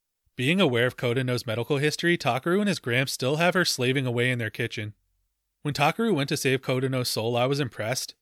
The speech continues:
The test was simple to not look back, but when you're specifically instructed not to do something, it comes to the front of your mind and it's all you can think about.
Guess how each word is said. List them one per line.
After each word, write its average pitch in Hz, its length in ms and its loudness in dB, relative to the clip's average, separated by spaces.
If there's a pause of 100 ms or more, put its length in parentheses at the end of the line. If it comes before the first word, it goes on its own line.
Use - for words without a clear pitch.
(460)
The 143 80 -4
test 180 280 2
was 247 120 0
simple 139 360 0
to 139 80 -6
not 127 220 2
look 151 220 -2
back, 120 280 2
but 135 120 -2
when 143 180 -2
you're 202 100 0
specifically 180 680 -2
instructed 131 480 -2
not 113 220 -4
to 131 80 -2
do 110 180 -4
something, 190 480 -2 (240)
it 135 100 -2
comes 165 260 2
to 226 100 4
the 208 80 2
front 139 260 0
of 151 60 0
your 143 100 2
mind 113 340 -2
and 131 80 0
it's 123 120 -4
all 135 180 0
you 160 140 0
can 135 120 -4
think 120 220 -6
about. 107 300 -6